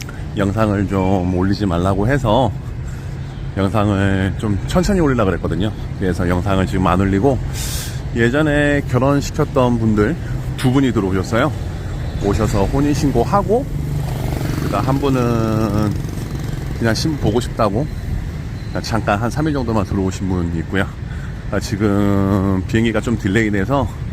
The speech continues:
열한 시에 도착이니까, 아,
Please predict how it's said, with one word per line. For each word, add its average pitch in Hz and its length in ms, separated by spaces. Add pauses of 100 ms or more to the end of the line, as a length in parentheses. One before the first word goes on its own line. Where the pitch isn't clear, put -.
(440)
열한 104 280
시에 104 320
도착이니까, 104 800 (1300)
아, 95 440